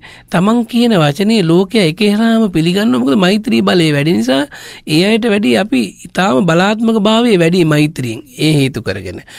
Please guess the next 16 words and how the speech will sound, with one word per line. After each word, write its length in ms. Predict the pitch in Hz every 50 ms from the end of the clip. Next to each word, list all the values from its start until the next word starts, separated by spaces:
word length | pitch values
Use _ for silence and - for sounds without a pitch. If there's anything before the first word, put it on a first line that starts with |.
| - - - _
ඒ 120 | - 123
විතරක් 380 | 120 139 160 - 180 175 139 120
නෙවෙයි, 240 | 127 143 180 226 220
මුකවන්නෝ 640 | 175 165 180 180 247 247 262 269 254 247 247 240 190
විප්පසීදති. 800 | 180 196 190 - 269 - - 151 120 113 107 104 - - - 117 - - - - - - - - - - - -
තමන්ගේ 500 | 165 170 143 160 175 185 208 214 220 214
හිත 220 | 202 190 190 185 180 180
පිරිසිදු 400 | 165 156 190 196 220 185 170 156
වෙනකොට 360 | 156 160 156 160 156 156 156
තමන්ගේ 480 | - 151 151 147 147 147 143 147 147 151 - - - - _ -
ලේ 240 | 135 131 143 151 156
ධාතුව, 540 | 160 165 - 196 175 180 - 196 185 196 226 262 - -
හෘදය 320 | 165 143 139 143 170 180
වස්තු 260 | 185 196 196 180 - 190
රූපය 380 | 165 156 156 156 - 151 147
හරහා 240 | 151 151 143 143 -